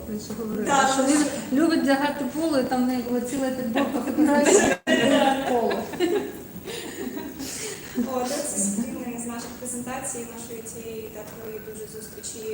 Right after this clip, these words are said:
Speaker 2: яка насправді була дуже чисельною, і там з різних курсів викладачів, які відпрошувалися з практики, там, е, щоб прийти і послухати.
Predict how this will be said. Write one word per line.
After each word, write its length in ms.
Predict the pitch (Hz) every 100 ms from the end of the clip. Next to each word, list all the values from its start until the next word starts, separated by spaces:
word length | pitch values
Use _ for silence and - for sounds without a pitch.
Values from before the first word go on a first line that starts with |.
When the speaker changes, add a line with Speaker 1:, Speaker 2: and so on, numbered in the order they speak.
| 208
Speaker 2:
яка 340 | - 262 233 226
насправді 300 | 233 240 233 233
була 100 | 226 233
дуже 180 | 240
чисельною, 680 | 233 240 - 240 269 285 294 285 254
і 240 | 240 233 226
там 100 | 220 220
з 40 |
різних 220 | 240 240 233
курсів 300 | 277 285 277 240
викладачів, 580 | 233 240 240 247 - 294
які 180 | 339 -
відпрошувалися 680 | 294 - 294 - - 254 254
з 80 | -
практики, 540 | - - - - - -
там, 240 | - - 269 277 254 - - - - 233 226 226 233 226
е, 140 | - 226 - -
щоб 100 | 247
прийти 240 | 254 269
і 160 | 269 240
послухати. 500 | 240 240 - 196